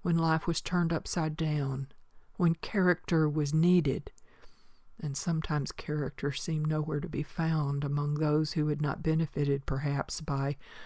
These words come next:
stories and legends, those not taught the meaning of true heroism.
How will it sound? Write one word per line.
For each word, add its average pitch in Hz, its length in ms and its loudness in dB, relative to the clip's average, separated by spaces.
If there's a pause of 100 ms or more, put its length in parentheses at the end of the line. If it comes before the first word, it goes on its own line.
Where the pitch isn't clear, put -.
(140)
stories 147 540 6
and 147 180 2
legends, 147 560 0
those 156 400 0 (280)
not 156 340 2
taught - 480 -4
the 147 100 0
meaning 139 540 0
of 135 160 -6 (500)
true 143 240 -2
heroism. 143 760 -4